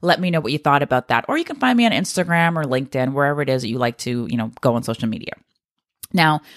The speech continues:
while you're munching on my holiday cookies, why not wash it down with one of my holiday dessert smoothies? My holiday dessert smoothies guide will help you with those holiday cravings,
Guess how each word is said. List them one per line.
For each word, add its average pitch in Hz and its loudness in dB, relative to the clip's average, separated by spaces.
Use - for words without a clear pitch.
while 160 4
you're 339 4
munching 285 2
on 262 6
my 262 6
holiday 247 4
cookies, 170 0
why 165 0
not - -10
wash 339 -4
it 294 -4
down 269 4
with 254 -2
one 233 2
of 247 2
my 240 4
holiday 233 0
dessert 233 0
smoothies? - -4
My 196 4
holiday 240 4
dessert 285 0
smoothies 190 0
guide 160 4
will 170 -2
help 170 -2
you 277 -4
with 226 0
those 170 2
holiday 185 -2
cravings, 165 0